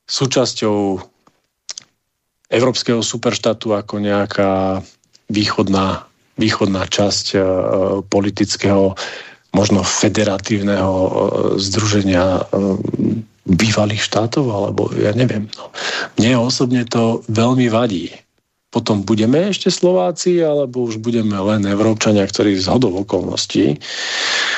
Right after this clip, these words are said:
rozprávajú zatiaľ po slovensky, alebo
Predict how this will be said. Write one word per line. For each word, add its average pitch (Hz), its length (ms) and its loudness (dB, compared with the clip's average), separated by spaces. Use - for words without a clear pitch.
rozprávajú 104 880 0
zatiaľ 110 560 0
po 113 160 -6
slovensky, 135 640 0
alebo 113 560 2